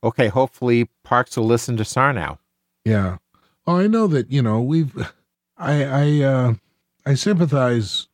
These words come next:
Speaker 2: with the guy because I've had to make decisions, and I don't, I don't mean life and death as decisions like, like you would in, in his situation, but situa-, where things could go right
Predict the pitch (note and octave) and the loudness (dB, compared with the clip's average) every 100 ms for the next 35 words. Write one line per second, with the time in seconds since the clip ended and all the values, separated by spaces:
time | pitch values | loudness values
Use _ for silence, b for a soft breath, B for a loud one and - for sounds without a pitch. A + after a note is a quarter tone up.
0 | _ - C#3 A2 B2 B2 A#2+ A2+ A#2 - | _ -4 -2 -2 0 2 2 0 -2 -2
1 | C3 B2+ A#2 - _ _ _ _ - - | 0 2 0 -4 _ _ _ _ -12 -2
2 | D3 D#3+ F#3 E3 C3 B2+ - A2+ - B2+ | 0 2 2 2 2 0 -2 -4 0 0
3 | A2+ A2 A2+ G#2+ F#2 - - _ _ _ | 2 0 0 -4 -8 -20 -20 _ _ _
4 | _ C#3+ C3+ D#3+ G3+ F#3+ C#3 C3 D3+ D#3 | _ -2 0 2 0 0 0 0 0 0
5 | C3 C#3+ G2+ G#2 A2 G#2+ G#2 G2 G#2 G#2 | 0 0 0 0 0 0 -4 -2 -2 -2
6 | - F#2+ - _ G2 G#2 - A#2 G#2+ G2+ | -4 -6 -6 _ -8 -6 0 2 2 2
7 | G2+ E2+ G#2 G#2 F#2 _ A2 G#2 G2 - | 0 -2 -4 -4 -4 _ -4 -4 -4 0
8 | A2 A2 A2 G#2+ G#2 G#2+ G2+ G#2 - G#2+ | 2 4 2 2 0 0 0 0 -2 0
9 | G2 A2+ G#2 - A2 - G#2+ G#2+ G#2+ G2+ | 0 0 -4 -2 -2 0 0 2 2 0
10 | G#2+ G#2 G#2 G#2 - _ _ _ _ - | 0 0 0 -4 -6 _ _ _ _ -2
11 | D#3 - D#3 D#3+ B2+ C#3+ C#3 C3 - E3+ | -2 0 0 0 0 0 2 0 0 0
12 | F3+ D#3+ - B2+ G#2+ A#2 G#2 G2+ C#3 E3+ | 0 -2 -2 -4 0 0 0 0 0 0
13 | E3+ | -2